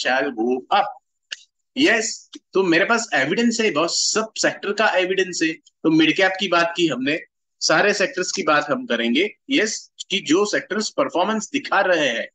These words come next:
मार्केट में परफॉर्मेंस दिखा रहे हैं, राइट। तो निफ्टी पीएससी इंडेक्स देखते हैं, यानी public sector enterprise। अरे यार, all time high पे breakout दिया है,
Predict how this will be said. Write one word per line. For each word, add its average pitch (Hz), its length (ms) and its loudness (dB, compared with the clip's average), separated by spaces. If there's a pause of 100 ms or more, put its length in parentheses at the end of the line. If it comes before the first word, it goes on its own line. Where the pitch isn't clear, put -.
(440)
मार्केट 147 320 0
में 190 320 2
परफॉर्मेंस 165 580 0
दिखा 143 300 2
रहे 165 220 2
हैं, 131 220 -6 (720)
राइट। 190 200 2 (100)
तो 196 80 0
निफ्टी 180 280 0
पीएससी 214 460 2
इंडेक्स 196 340 -2
देखते 165 240 0
हैं, 151 220 -2 (1500)
यानी 165 240 2 (180)
public 180 280 2
sector 202 280 0
enterprise। 165 560 0 (380)
अरे 180 220 2
यार, 185 180 4
all 175 200 4
time 185 160 2
high 156 180 2
पे 180 80 0
breakout 160 440 0
दिया 131 240 2
है, 123 480 0